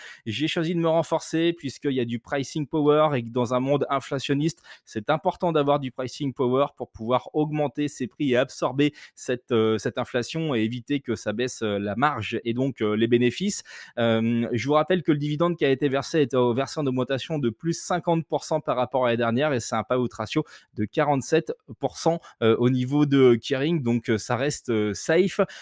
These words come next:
Euh, sur, euh, les actions, j'en avais donc deux, euh, que, euh, j'avais, euh, achetées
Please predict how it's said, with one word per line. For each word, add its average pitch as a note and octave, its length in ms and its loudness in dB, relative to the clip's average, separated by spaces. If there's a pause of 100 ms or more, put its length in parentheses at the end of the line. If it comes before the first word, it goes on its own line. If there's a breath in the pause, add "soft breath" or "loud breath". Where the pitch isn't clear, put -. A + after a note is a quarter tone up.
(140 loud breath)
Euh, A2 220 2
sur, F#3+ 460 2
euh, C#3 260 6
les C#3 460 2
actions, D3+ 340 -2
j'en C3 160 0
avais C3 220 0
donc B2+ 260 0
deux, B2+ 440 4 (200 loud breath)
euh, G#2+ 180 0
que, D#3+ 120 0
euh, C#3 420 4
j'avais, C#3 420 0
euh, A#2+ 320 4
achetées C#3+ 460 0